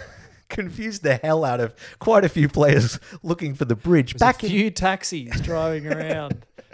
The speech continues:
Speaker 2: Very pissed off.
Speaker 1: But Lightning, you then go to Melbourne. Melbourne Somerset one, Melbourne Somerset two.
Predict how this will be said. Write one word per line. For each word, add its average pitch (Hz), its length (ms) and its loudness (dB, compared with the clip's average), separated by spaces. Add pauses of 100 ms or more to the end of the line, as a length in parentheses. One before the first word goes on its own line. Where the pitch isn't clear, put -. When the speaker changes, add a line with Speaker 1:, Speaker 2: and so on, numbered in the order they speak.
(180)
Speaker 2:
Very 165 480 -2
pissed 151 340 -8
off. 117 440 -12 (160)
Speaker 1:
But 196 140 0
Lightning, 202 540 -2 (100)
you 202 200 -2
then 240 180 -2
go 220 140 6
to 156 60 2
Melbourne. 151 520 2 (260)
Melbourne 202 480 2
Somerset 190 680 0
one, 165 480 -4 (120)
Melbourne 180 480 2
Somerset 165 800 0
two. 294 320 2